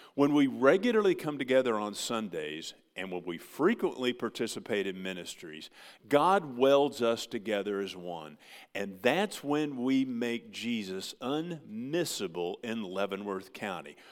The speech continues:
We're better together. So that's the main pillar. Last week, we also said we want to create a culture of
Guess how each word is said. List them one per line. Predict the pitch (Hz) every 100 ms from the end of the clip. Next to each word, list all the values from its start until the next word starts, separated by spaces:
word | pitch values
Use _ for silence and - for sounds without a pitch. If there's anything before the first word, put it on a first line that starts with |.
| - 123
We're | 135
better | 120 131 175 190
together. | 190 185 196 127 - 71 _ _ _ _ _ -
So | - 104
that's | 135 190 -
the | 175
main | 165 170 170
pillar. | - 139 101 71 - - - - - _ _
Last | 101 98 143 247 220 113
week, | 113 131
we | 127 120
also | 113 - 120
said | - 113 127
we | 147
want | 110 110
to |
create | 120 127 101 107
a |
culture | - 101 98 127
of | 123